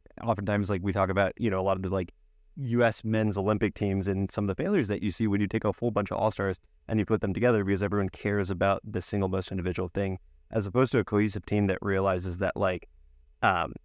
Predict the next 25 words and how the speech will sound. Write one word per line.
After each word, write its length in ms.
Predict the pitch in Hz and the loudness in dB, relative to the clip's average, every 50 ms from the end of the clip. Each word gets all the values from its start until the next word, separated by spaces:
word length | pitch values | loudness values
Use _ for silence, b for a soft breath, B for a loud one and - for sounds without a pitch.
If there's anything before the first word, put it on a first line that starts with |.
| _ _ _ - | _ _ _ -8
sometimes 440 | - - 120 113 139 139 143 120 | -4 -2 0 2 2 2 2 0
you 120 | 117 131 120 | 0 -2 0
do 240 | 98 110 120 143 160 | 2 0 0 2 2
need 200 | 143 120 113 92 | 2 2 0 2
to 180 | - 110 101 95 | 2 2 2 2
deviate 420 | 98 107 104 104 104 104 104 101 - - | 2 0 0 2 2 2 2 0 0 -2
from 140 | 110 98 | -2 -2
the 80 | 98 95 | -2 -2
thing 200 | - 104 104 101 | 0 2 2 2
that's 220 | 98 95 - - | 2 0 -2 -2
number 320 | - 107 101 101 104 101 95 | -2 -2 0 0 0 0 0
one 220 | 95 98 101 101 | 0 0 0 0
on 180 | 95 95 98 98 | 0 0 0 0
your 140 | 92 92 92 | 0 -2 -2
K 160 | - - 101 | -2 -2 0
P 100 | - 101 | 2 2
I 100 | 101 98 | 2 2
list 260 | 98 98 95 - - | 0 -2 -4 -4 -4
to 60 | 101 | -6
support 440 | - - 95 - - 104 104 - - | -4 -4 -8 -2 0 0 0 0 0
another 280 | 101 98 95 92 95 92 | 0 0 0 2 0 -2
member 300 | 95 90 90 87 95 92 | -2 -2 -2 -2 -2 -4
of 100 | 85 92 | -2 -2
your 120 | 90 82 | -4 -4
team. 260 | - 90 92 92 92 | -4 -4 -6 -6 -6